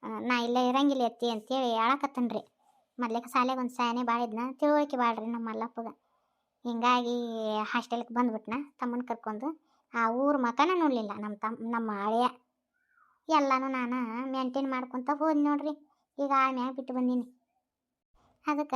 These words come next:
ಏನಾರ ಆಗೋಲ್ದಕ್ಕ ಇವಂಗೊಂದು ಜತ್ ಮಾಡಿ ಕೈ ಬಿಡ್ಬೇಕು ಅನ್ನೋದು ಒಂದು ಆಸೆ ರೀ ನನಗ.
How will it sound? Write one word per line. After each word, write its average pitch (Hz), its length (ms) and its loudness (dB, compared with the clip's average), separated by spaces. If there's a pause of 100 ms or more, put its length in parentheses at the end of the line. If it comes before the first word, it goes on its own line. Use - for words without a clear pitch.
(120)
ಏನಾರ 262 300 -2 (680)
ಆಗೋಲ್ದಕ್ಕ 247 480 0 (160)
ಇವಂಗೊಂದು 247 600 -2 (320)
ಜತ್ 285 300 0
ಮಾಡಿ 240 380 0
ಕೈ 254 220 -2
ಬಿಡ್ಬೇಕು 247 340 -2
ಅನ್ನೋದು 247 240 -2
ಒಂದು 254 260 0
ಆಸೆ 254 220 -2
ರೀ 262 100 -2
ನನಗ. 254 300 0